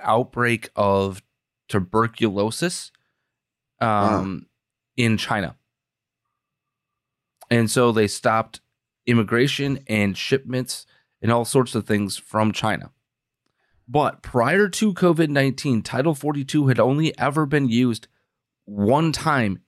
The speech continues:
Speaker 1: in the history of this country.
Speaker 2: Hmm. Okay.
Speaker 1: I want you to think about that.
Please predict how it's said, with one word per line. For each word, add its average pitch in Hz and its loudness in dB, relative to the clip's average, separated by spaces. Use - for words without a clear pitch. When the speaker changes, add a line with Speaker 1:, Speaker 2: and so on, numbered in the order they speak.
Speaker 1:
in 131 2
the 127 2
history 117 0
of 104 -2
this - -10
country. - -10
Speaker 2:
Hmm. 113 2
Okay. 107 2
Speaker 1:
I - -4
want 120 0
you 120 0
to 110 2
think 113 -4
about 85 -14
that. - -16